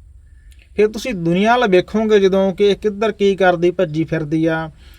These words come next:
ਕਿਵੇਂ ਦਿਖਾਵੇ ਕਰਦੀ ਫਿਰਦੀ ਆ ਇੰਟਰਨੈੱਟ 'ਤੇ, ਕਿਵੇਂ ਚੀਜ਼ਾਂ ਪਾ ਕੇ ਦਿਖਾਉਂਦੀ ਆ, ਕਿਵੇਂ ਜਿਹੜੇ ਗਾਣਿਆਂ ਦੇ ਬੋਲਾਂ ਨੂੰ ਦਿਖਾਉਂਦੀ ਆ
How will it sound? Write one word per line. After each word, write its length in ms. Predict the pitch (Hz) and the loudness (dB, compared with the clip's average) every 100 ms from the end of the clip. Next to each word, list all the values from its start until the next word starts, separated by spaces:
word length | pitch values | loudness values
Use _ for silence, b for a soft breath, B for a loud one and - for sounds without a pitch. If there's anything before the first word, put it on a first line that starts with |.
| b - | b -2
ਕਿਵੇਂ 260 | 196 196 | 0 0
ਦਿਖਾਵੇ 500 | 170 170 165 175 190 | 0 0 4 6 6
ਕਰਦੀ 360 | 175 165 160 165 | 4 2 2 -2
ਫਿਰਦੀ 440 | 160 151 160 165 | -2 -4 -2 -2
ਆ 60 | 160 | -2
ਇੰਟਰਨੈੱਟ 460 | 156 160 160 160 | -4 -4 -4 -6
'ਤੇ, 160 | 147 165 | -6 -6
ਕਿਵੇਂ 260 | 175 175 175 | -4 -4 -4
ਚੀਜ਼ਾਂ 420 | 190 180 185 175 | -6 -2 -2 -2
ਪਾ 220 | 170 160 | -2 -4
ਕੇ 140 | 165 | -4
ਦਿਖਾਉਂਦੀ 520 | 160 160 165 151 151 151 | -6 -6 -6 -6 -6 -6
ਆ, 220 | 156 151 b b b b | -8 -12 b b b b
ਕਿਵੇਂ 260 | 202 196 185 | -4 -2 0
ਜਿਹੜੇ 240 | 180 180 | 2 2
ਗਾਣਿਆਂ 420 | 165 170 170 175 175 | 0 0 0 0 0
ਦੇ 140 | 170 | 0
ਬੋਲਾਂ 420 | 151 165 175 175 | 0 0 2 0
ਨੂੰ 140 | 175 165 | 0 -4
ਦਿਖਾਉਂਦੀ 500 | 165 170 156 147 156 | -4 -4 -4 -4 -4
ਆ 260 | 160 156 | -4 -8